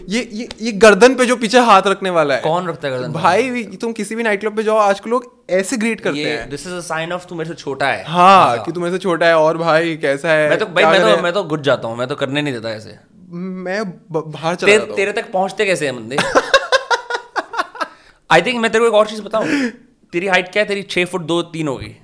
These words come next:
Speaker 2: ठीक है?
Speaker 1: मैंने मेजर नहीं करी।
Speaker 2: हाँ, मतलब मेरे से लंबी है, मेरी छः फुट हाइट है।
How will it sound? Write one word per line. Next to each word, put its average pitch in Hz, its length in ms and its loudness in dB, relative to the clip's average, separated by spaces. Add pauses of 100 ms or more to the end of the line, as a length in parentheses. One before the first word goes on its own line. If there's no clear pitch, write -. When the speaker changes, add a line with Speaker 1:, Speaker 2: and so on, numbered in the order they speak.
(200)
Speaker 2:
ठीक 147 120 -6
है? 151 80 0
Speaker 1:
मैंने 143 180 -6
मेजर 127 140 -6
नहीं 117 120 -14
करी। 110 220 -16 (100)
Speaker 2:
हाँ, 123 240 -6
मतलब 151 180 -8
मेरे 151 160 -4
से 165 100 -8
लंबी 143 240 -4
है, 127 60 -4
मेरी 135 180 -6
छः 160 140 -6
फुट 151 180 -6
हाइट 123 200 -4
है। 113 200 -12